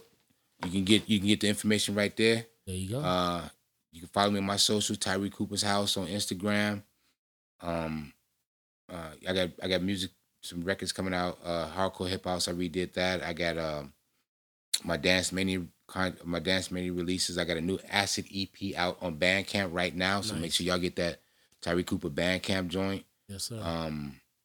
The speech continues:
Speaker 1: uh, yeah, I'm just, just doing a, a whole group. So I'm working on the album.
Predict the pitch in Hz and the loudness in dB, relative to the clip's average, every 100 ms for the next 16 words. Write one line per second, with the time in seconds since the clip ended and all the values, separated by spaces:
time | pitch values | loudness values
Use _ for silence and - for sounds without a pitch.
0 | _ _ _ 82 78 73 65 - - - | _ _ _ -14 -12 -12 -16 -18 -20 -16
1 | 78 76 82 82 80 73 - - 76 - | -6 -2 -2 -4 -10 -14 -14 -12 -8 -4
2 | 82 80 - _ - - - - 71 82 | -2 -4 -8 _ -20 -18 -20 -20 -14 -12
3 | 73 87 - - 78 71 78 87 85 80 | -8 -10 -10 -12 -12 -10 -8 -6 -6 -6
4 | - 90 95 95 101 101 | 0 4 4 2 -2 -4